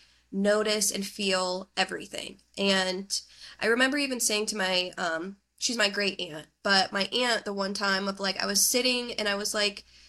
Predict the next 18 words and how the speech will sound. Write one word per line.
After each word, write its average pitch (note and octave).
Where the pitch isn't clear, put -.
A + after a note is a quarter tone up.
I G#3+
could A#3
almost C#4
see, A3
like, G3
the G3+
specks -
that G3
create G3+
our F3+
vision F#3+
when G3
I F#3+
was G3
a F#3+
kid. G3
Did G#3
you, -